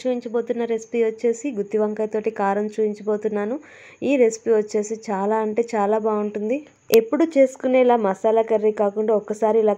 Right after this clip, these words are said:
కారం ట్రై చేయండి, చాలా టేస్టీగా ఉంటుంది. లేట్ చేయకుండా వీడియో అయితే స్టార్ట్ చేసేద్దాం.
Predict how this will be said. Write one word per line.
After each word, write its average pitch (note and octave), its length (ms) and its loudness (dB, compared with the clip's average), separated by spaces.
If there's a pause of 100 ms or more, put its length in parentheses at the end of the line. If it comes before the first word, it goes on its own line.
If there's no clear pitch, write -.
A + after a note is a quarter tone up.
కారం G3+ 320 2
ట్రై G3+ 120 2 (100)
చేయండి, G#3 240 0 (100)
చాలా G3 220 0 (100)
టేస్టీగా G#3 500 0
ఉంటుంది. G#3 300 -6 (140)
లేట్ A#3+ 200 4
చేయకుండా A3+ 380 0
వీడియో G3 180 4
అయితే G#3+ 200 -2
స్టార్ట్ F3+ 340 -4
చేసేద్దాం. E3 420 -8